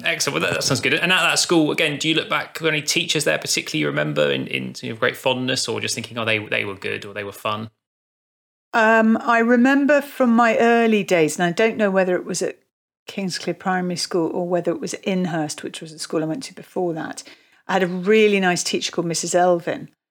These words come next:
Speaker 2: who was very kind and just, I always, you know, those teachers where they,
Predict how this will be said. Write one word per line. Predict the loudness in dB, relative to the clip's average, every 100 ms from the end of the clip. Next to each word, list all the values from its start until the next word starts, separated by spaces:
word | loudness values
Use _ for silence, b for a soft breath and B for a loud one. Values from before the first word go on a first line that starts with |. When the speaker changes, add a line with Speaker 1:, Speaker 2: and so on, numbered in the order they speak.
| _ _
Speaker 2:
who | -2
was | -2 -4
very | 0 2 4 2 0 -4
kind | -10 -6 -4 -2 -4 -8 -10
and | -8 -6
just, | -6 -6 -8
I | -2
always, | 0 0 -2 -6 _ _ _ _ _ _ -2
you | 2
know, | 4 4
those | 4 2
teachers | 2 0 2 0 2
where | 2
they, | 4 4 4